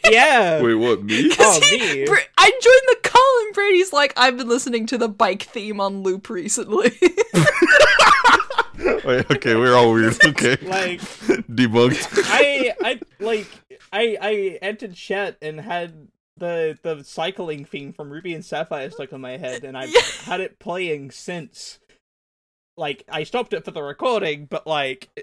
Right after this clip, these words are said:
Speaker 1: <laughs> we, there was, like, a half an hour period where we just, like, weren't doing anything, and I was just listening to it.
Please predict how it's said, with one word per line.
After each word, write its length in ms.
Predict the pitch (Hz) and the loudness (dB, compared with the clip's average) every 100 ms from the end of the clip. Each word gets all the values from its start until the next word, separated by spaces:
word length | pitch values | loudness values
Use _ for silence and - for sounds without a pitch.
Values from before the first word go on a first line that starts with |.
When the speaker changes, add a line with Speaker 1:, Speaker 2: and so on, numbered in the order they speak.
| - _ _ - | -20 _ _ -8
Speaker 1:
<laughs> 80 | - | -2
we, 520 | - - 165 185 190 | -2 -4 -12 -10 -10
there 140 | 170 196 | -6 -4
was, 80 | |
like, 120 | 190 180 | -4 -4
a 60 | |
half 220 | 160 196 196 | -2 -2 -2
an 80 | |
hour 220 | 185 170 156 | -4 -4 -4
period 420 | 240 180 165 147 | -2 -2 -2 -4
where 100 | 143 | -6
we 140 | 143 | -6
just, 200 | 151 151 | -12 -8
like, 140 | 170 143 - | -8 -8 -12
weren't 380 | 139 143 151 151 | -6 -4 -4 -8
doing 220 | 123 143 | -10 -8
anything, 360 | 165 180 208 190 | -8 -6 -6 -6
and 80 | 151 | -6
I 100 | 151 | -6
was 140 | 156 | -6
just 160 | 156 - | -12 -14
listening 460 | 147 151 151 139 143 | -12 -12 -12 -14 -12
to 160 | 208 | -10
it. 220 | 131 135 | -10 -14